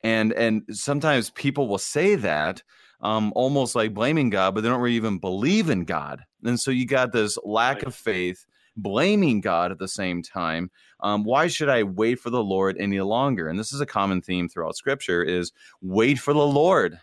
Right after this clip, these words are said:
Speaker 1: um, as it tells us in Psalm twenty-seven, "Wait for the Lord, be strong and let your heart take courage. Wait for the Lord." It says it twice.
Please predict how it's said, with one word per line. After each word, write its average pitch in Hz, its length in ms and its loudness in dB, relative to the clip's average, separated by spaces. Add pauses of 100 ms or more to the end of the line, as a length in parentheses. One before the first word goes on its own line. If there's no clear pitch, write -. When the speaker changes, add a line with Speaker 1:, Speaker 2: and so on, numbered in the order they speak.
(140)
Speaker 1:
um, 90 480 0
as 98 220 -4
it 95 100 -8
tells 95 300 -2
us 90 220 -4
in 85 220 -10
Psalm 82 320 -4
twenty-seven, 95 680 -4
"Wait 101 460 0
for 151 140 -2
the 143 80 0
Lord, 127 340 4
be 107 100 -2
strong 113 460 0
and 101 100 0
let 101 180 -2
your 92 120 -10
heart 95 280 0
take 87 200 -10
courage. 90 420 -2
Wait 101 400 -2
for - 180 -8
the 92 100 -6
Lord." 95 420 0
It - 40 -12
says 90 220 -6
it 85 100 -16
twice. 98 440 -4